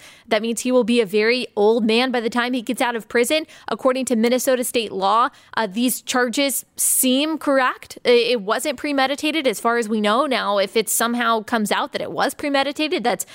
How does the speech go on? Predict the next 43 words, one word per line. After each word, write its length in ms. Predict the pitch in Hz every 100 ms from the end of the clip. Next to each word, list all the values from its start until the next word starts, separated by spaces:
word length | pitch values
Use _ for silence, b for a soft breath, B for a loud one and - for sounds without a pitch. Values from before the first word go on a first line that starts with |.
| B -
a 60 |
totally 320 | 233 247 247
different 280 | 226 214 180
story. 460 | - 190 202 247 302 B B
Uh, 140 | - 233
the 100 | 226
prosecutor 680 | - 240 - 247 285 285
doesn't 380 | 247 233 247 -
seem 400 | - - 233 247
to 80 | 247
think 300 | - 233 262
that 100 | 226
there 160 | 214
was 400 | 185 175 196 247
an 160 | - 240
intent 380 | 240 220 247 247
to 100 | 240
kill 220 | 240 240
him. 180 | 262 247
Of 140 | 220
course, 240 | 233 208 208
we 100 | 214
don't 220 | 226 196
know 180 | 208 233
what 160 | 226
was 140 | 220 196
going 260 | 220 226
on 200 | 220 220
in 80 | 226
his 100 | 208
heart 200 | 226 220
and 140 | 226
mind. 380 | 214 214 240 262 - B B B
Um, 320 | 226 220 202 -
and 100 | 233
of 120 | -
course, 180 | 262 240
that 140 | 226
doesn't 320 | 226 220 -
make 380 | 208 208 240 -
the, 180 | 202 -
the 200 | 196 214
killing 360 | - 226 190